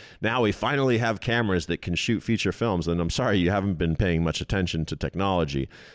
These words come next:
and, and for editing and, and all the other stuff. I mean, there's microphones that do almost as good a job at voiceover work that I, you know, I s-, I had a thirty, forty thousand dollar setup in my, in my animation recording studio.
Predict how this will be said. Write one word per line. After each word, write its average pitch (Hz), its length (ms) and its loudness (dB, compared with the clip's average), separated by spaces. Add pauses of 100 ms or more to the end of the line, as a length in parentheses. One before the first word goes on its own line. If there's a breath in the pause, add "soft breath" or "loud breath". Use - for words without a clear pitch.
(140 loud breath)
and, 82 440 0
and 85 220 -2
for 87 160 -2
editing 82 540 0
and, 78 320 -2
and 87 320 -4
all 87 180 0
the 87 100 2
other 107 140 2
stuff. 76 240 -4
I - 40 -2
mean, 107 140 2
there's 127 180 0
microphones 98 680 0
that 85 160 -4
do 101 200 2
almost 113 500 -2 (220)
as 92 140 0
good 98 180 -2
a 92 80 2
job 85 560 0 (320 loud breath)
at 95 240 -2
voiceover 85 720 0
work 78 320 0
that 87 160 -2
I, 90 200 0
you 98 120 -2
know, 90 80 2
I 95 60 0
s-, - 160 -4 (200)
I - 120 -8
had 98 160 -2
a 92 80 2
thirty, 95 420 0
forty 98 300 0
thousand 90 360 -2
dollar 82 440 2 (280 loud breath)
setup 104 520 0
in 80 160 0
my, 78 460 0
in 82 140 -4
my 76 160 -2
animation 82 560 0
recording 117 380 0
studio. 82 440 0